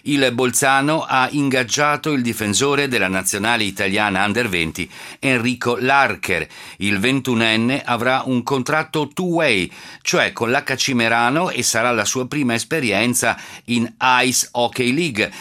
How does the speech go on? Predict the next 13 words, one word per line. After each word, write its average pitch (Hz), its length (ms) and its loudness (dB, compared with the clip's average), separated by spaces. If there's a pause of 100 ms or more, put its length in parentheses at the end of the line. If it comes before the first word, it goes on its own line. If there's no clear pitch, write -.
(160)
dopo 127 280 0
essere 143 280 0
cresciuto 120 600 -2
con 107 160 0
il 101 80 0
Cortina 107 680 -2
in 110 200 -2
Alps 120 540 0
Hockey 101 400 -2
League. 98 360 0 (220)
Terzino 110 540 0
di 87 160 -4
stecca - 600 -4